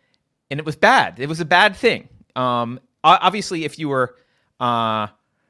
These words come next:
there was another flag. I forget what the other one, but it was, like, basically not nice enough. There's a, there's a sweet spot window of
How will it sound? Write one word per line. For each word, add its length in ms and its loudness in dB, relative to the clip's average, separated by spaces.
there 100 0
was 100 -2
another 220 0
flag. 280 0
I 80 0
forget 320 -6
what 120 -12
the 140 -8
other 140 -6
one, 180 -10
but 100 -14
it 40 -10
was, 120 -12
like, 240 -12
basically 320 -12
not 240 -10
nice 240 -10
enough. 220 -14
There's 160 -8
a, 180 -6
there's 140 -10
a 40 -8
sweet 300 -12
spot 260 0
window 320 -2
of 160 -6